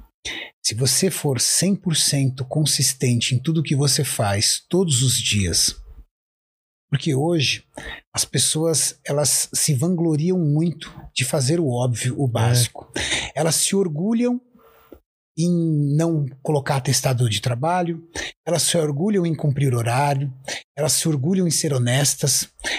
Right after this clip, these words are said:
Speaker 1: elas se orgulham em ser fiéis. E, na verdade, isso não era motivo para orgulho. Isso é obrigação.
Speaker 2: Isso é o básico, né?
Speaker 1: Isso é sua obrigação. Se um dia você descobrir que você saindo do óbvio, do básico, da sua obrigação,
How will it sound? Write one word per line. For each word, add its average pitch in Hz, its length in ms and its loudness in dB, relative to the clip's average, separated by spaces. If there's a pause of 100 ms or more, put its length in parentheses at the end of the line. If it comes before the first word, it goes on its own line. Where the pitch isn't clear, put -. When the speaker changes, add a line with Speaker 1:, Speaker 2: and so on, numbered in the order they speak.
(120)
Speaker 1:
elas 156 160 2
se - 140 0
orgulham 165 360 0
em 180 40 0
ser 156 200 -2
fiéis. 131 800 0 (800)
E, - 60 -2
na 202 80 2
verdade, 190 320 0
isso - 140 -4
não 254 100 -2
era 277 100 0
motivo 139 320 0
para 135 120 0
orgulho. 101 440 -2 (280)
Isso - 120 0
é 330 40 -2
obrigação. 220 600 0
Speaker 2:
Isso - 100 -4
é 120 40 2
o - 20 0
básico, 104 540 0
né? 101 360 4
Speaker 1:
Isso - 140 0
é 190 60 0
sua - 160 0
obrigação. 208 680 0 (1000)
Se - 160 0
um 196 80 2
dia 175 200 2
você 220 300 0
descobrir 120 640 0 (380)
que 120 340 2
você 123 260 0
saindo 160 360 0
do 156 160 0
óbvio, 131 520 0
do 120 140 2
básico, 107 680 0
da 117 140 2
sua - 220 0
obrigação, 135 680 0